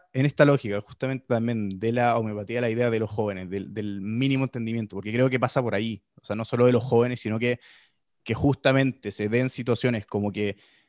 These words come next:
el, los funcionarios del gobierno hayan subido sus ingresos, mientras que el poder adquisitivo de todo el resto de los chilenos haya bajado un treinta por ciento, eh, cosas como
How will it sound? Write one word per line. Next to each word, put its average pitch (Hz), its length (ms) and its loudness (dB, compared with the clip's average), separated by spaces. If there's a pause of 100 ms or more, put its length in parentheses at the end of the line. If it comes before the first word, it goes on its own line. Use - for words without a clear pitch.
(760)
el, 110 540 -2 (180)
los 117 160 -2
funcionarios 123 640 2
del 120 120 0
gobierno 113 600 2
hayan 123 260 2
subido 127 440 2
sus 117 180 -2
ingresos, 113 380 -4
mientras 101 280 -12
que - 80 -12
el 101 60 -8
poder 117 220 -2
adquisitivo 113 440 -4
de 107 80 -2
todo 117 120 4
el 110 80 2
resto 117 240 -6
de - 80 -2
los - 40 -20
chilenos 113 420 -2
haya 110 200 4
bajado 110 280 0
un 104 60 -4
treinta 110 260 -4
por 104 140 -8
ciento, 98 540 -8
eh, 95 280 -8
cosas 117 260 -8
como 104 440 -6